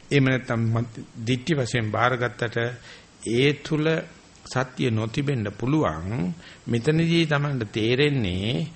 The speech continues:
ඒ දේ ඇසුරු කිරීම නිසා ඡන්ද, දෝෂ, මෝහ පහළ වෙනවා නම්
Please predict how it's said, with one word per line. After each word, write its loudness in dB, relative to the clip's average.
ඒ 4
දේ 2
ඇසුරු 2
කිරීම 0
නිසා 0
ඡන්ද, 0
දෝෂ, 2
මෝහ 2
පහළ 0
වෙනවා -2
නම් 2